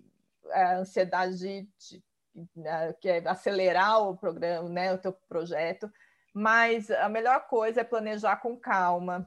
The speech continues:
fazer um, um planejamento financeiro muito bem feito, pra que não vire um intercâmbio, é, caro, né, e frustrante. Então, planeje com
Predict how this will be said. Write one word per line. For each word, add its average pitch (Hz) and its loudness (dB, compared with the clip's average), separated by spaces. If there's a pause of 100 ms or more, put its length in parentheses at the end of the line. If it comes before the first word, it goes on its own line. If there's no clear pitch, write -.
(120)
fazer 220 0
um, 190 -4
um 185 -8
planejamento 196 -4
financeiro 196 -4
muito 202 -8
bem 196 -6
feito, 185 -4 (200)
pra 262 4
que 262 -4
não 285 -2
vire 269 -4
um 277 -2
intercâmbio, 240 2 (540)
é, 190 4
caro, 226 6 (100)
né, 214 4
e 233 0
frustrante. 190 0
Então, 220 -2
planeje 269 0
com 262 -8